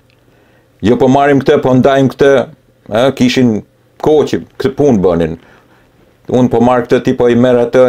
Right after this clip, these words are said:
ne po bim dakord kështu, ne po e ndajmë tre pjesë, në katër pjesë, marrin fund menjëherë. Presidenti Wilson i shuan të gjitha duke thënë që unë gjën e parë kam interesin dhe mirëqenien e popullit shqiptar.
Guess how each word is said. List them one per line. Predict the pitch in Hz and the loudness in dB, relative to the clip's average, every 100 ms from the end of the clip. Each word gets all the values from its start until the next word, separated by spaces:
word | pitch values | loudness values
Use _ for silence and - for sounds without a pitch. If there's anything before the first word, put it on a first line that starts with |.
| 123 | 2
ne | 123 | 0
po | 120 | 0
bim | 95 127 120 | 0 0 2
dakord | 113 117 127 117 | 0 0 -2 -4
kështu, | - - 117 | -6 -2 0
ne | 117 | 0
po | 123 | 0
e | 120 | 0
ndajmë | 123 113 | 0 0
tre | 120 117 | 0 0
pjesë, | 127 120 120 | -2 -2 -2
në | 107 | -2
katër | 120 120 151 | 0 0 0
pjesë, | 127 139 135 - _ _ _ _ _ _ _ - | 0 -2 -2 -14 _ _ _ _ _ _ _ -6
marrin | 98 110 104 | -2 0 -2
fund | - 127 104 | -2 -2 0
menjëherë. | 117 113 95 95 78 65 _ _ _ _ _ - _ - | 0 2 0 0 0 -4 _ _ _ _ _ -20 _ -4
Presidenti | 101 107 98 120 110 101 | -4 0 0 2 2 0
Wilson | 87 92 120 131 131 127 123 | 0 0 2 0 -2 -4 -6
i | - | -6
shuan | - - 139 113 107 | -4 0 0 2 0
të | 104 87 | -2 -2
gjitha | 101 117 110 | -2 -2 0
duke | 101 104 | 2 0
thënë | 113 110 98 | 0 -2 -4
që | 101 _ _ 117 | -6 _ _ -4
unë | 127 135 - _ - 85 | -2 -4 -14 _ -12 -4
gjën | 123 120 | -2 -2
e | - | -2
parë | 120 120 | -4 -2
kam | 120 117 | -4 -6
interesin | - 147 107 120 131 131 143 139 _ _ _ - | -4 -2 0 0 0 -2 -8 -8 _ _ _ -6
dhe | 92 | -2
mirëqenien | 110 101 117 110 101 | -2 -2 -2 -2 -2
e | |
popullit | 101 90 85 | -2 -2 -2
shqiptar. | - - 64 60 | -6 -8 -8 -8